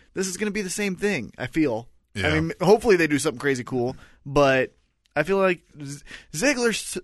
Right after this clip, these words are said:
Speaker 1: so much better than this.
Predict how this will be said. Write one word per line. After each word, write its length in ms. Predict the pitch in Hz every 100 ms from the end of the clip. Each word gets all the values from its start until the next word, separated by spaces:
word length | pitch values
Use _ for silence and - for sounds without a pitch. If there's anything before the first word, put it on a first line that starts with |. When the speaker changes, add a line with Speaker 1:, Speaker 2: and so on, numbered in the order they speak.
| -
Speaker 1:
so 320 | - - 233
much 220 | 254 247
better 600 | 135 123 170 170 135 120 117 _ _ _
than 200 | 135 135
this. 260 | 131 120 -